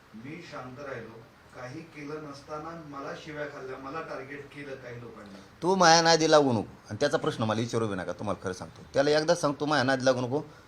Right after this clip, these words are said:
Speaker 2: आणखीन तो आले देवावर होईन मग, हा? तुला मी क्लिअरच सांगतो, शहाणपणा करायचं नाही, तू तुपलं नीट राहायचं.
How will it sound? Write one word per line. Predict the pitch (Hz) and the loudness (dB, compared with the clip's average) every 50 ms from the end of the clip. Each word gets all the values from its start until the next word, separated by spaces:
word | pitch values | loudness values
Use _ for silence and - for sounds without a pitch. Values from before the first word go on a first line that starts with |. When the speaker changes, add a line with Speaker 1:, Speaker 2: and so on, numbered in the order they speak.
| - | -2
Speaker 2:
आणखीन | - 127 151 143 147 147 139 | 0 0 2 2 0 0 4
तो | 160 | 6
आले | 151 139 139 | 6 6 6
देवावर | 139 156 160 143 123 110 | 6 8 8 8 8 8
होईन | 104 101 | 6 2
मग, | 104 101 104 | 0 -2 -2
हा? | 135 175 - - - - - - - - - - - - - - - - | -4 -6 -8 -14 -20 -20 -20 -20 -20 -20 -20 -20 -20 -20 -20 -20 -10 -2
तुला | 135 139 147 | 0 2 2
मी | 151 151 | 2 0
क्लिअरच | 143 156 165 165 170 170 185 196 190 - | -2 0 2 4 6 6 6 4 4 4
सांगतो, | 160 123 113 - - - - - - - - - - - - - - - - - - - - - - - - - - - - - - - - - - - - - - - - - - - - - | 2 2 2 -2 -6 -18 -20 -20 -20 -20 -20 -20 -20 -20 -20 -20 -20 -20 -20 -20 -20 -20 -20 -20 -20 -20 -20 -20 -20 -20 -20 -20 -20 -20 -20 -20 -20 -20 -20 -20 -20 -20 -20 -20 -20 -14 -6 0
शहाणपणा | 156 165 170 147 160 160 165 | 0 0 2 2 2 2 4
करायचं | 160 170 165 170 165 175 170 | 4 6 6 6 4 2 0
नाही, | 165 147 151 175 - - - - - - - - - - - | 0 0 0 -2 -4 -14 -20 -20 -20 -20 -20 -20 -18 -8 -8
तू | 143 | -6
तुपलं | 139 - 143 151 160 151 | -6 -4 -2 0 0 0
नीट | 165 180 180 185 | 0 0 4 6
राहायचं. | 175 147 123 117 151 175 | 6 6 6 4 0 -4